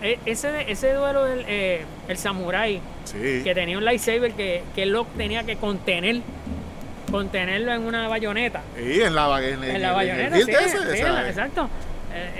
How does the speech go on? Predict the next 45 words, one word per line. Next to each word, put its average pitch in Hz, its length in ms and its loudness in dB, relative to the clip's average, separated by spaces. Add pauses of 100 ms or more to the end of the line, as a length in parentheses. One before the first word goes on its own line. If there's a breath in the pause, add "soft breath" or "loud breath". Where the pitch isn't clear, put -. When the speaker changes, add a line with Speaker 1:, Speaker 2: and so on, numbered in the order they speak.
Speaker 1:
eh, 185 120 -8
ahí 185 200 8
era 285 160 4
que 285 80 2
él - 80 0
contenía 277 540 0
el, 247 100 0
el 208 120 0
Speaker 2:
El - 120 4
Speaker 1:
lightsaber, 139 240 4
Speaker 2:
lightsaber. 208 220 4
Speaker 1:
porque 190 160 2
no 202 100 2
era, 226 180 2
no 202 120 -2
era 214 100 0
que 233 80 -2
él 302 60 0
lo 302 60 0
apagaba, 240 440 4 (240)
Speaker 2:
No, 135 180 2
Speaker 1:
era 175 120 0
que 240 60 -2
estaba 240 200 2
Speaker 2:
lo 139 60 4
Speaker 1:
todo 139 80 10
el 135 60 6
tiempo 262 260 6
Speaker 2:
guardaba 202 200 8
Speaker 1:
ahí. 165 60 6
Speaker 2:
ahí 180 80 4
todo 202 120 2
el 185 80 -2
tiempo. 156 380 0
Speaker 1:
Lo 190 100 0
guardaba 185 400 -2
ahí. 220 300 0
Speaker 2:
No, 226 160 8
y 220 120 8
la 175 120 12
sorpresa 165 600 2
de 277 120 4
que, 202 220 2
tú 165 140 -6
sabes, 147 340 4